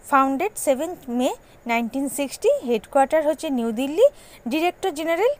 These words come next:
লেফটেন্যান্ট জেনারেল রাজীব চৌধুরী। যাব নয় নাম্বার প্রশ্নে।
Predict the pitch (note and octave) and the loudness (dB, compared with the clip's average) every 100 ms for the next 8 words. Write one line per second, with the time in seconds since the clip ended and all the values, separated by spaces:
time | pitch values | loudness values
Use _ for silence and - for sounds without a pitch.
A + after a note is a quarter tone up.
0 | - - A#3+ C4+ D4 D#4+ E4 C4+ C#4 C#4+ | -8 -4 2 2 2 -2 -2 -2 0 0
1 | G#4 C5+ - A3 A3 C4 - - F3 F#3 | 0 -4 -2 -2 0 -4 -8 -6 -6 -6
2 | F#3+ E3+ - _ _ - - - - - | -10 -10 -18 _ _ -20 -20 -20 -20 -20
3 | A3+ B3 A#3+ C4+ C#4 D4 F4 F4+ F#4 F4+ | 0 2 2 2 2 0 0 2 2 2
4 | E4+ - G#4+ | -2 -6 -8